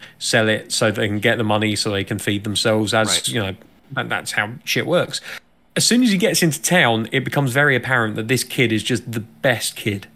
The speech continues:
Speaker 1: Like, you know, he's got the purest heart.
Speaker 2: Best boy.
Speaker 1: Everybody, best boy.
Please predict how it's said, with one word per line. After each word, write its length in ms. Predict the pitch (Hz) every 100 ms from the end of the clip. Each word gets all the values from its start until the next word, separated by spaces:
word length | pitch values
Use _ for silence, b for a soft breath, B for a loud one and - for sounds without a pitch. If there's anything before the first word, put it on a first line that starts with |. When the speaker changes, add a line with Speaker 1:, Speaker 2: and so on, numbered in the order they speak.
| - -
Speaker 1:
Like, 200 | 113 110
you 80 |
know, 240 | 117 110 110 - -
he's 160 | - 123
got 220 | 113 131
the 80 | 135
purest 540 | - - 143 120 -
heart. 360 | - 98 98 - -
Speaker 2:
Best 220 | 147 -
boy. 140 | 113
Speaker 1:
Everybody, 520 | 98 165 165 156 156 - _ b b _
best 420 | 139 214 185 -
boy. 320 | - 104 95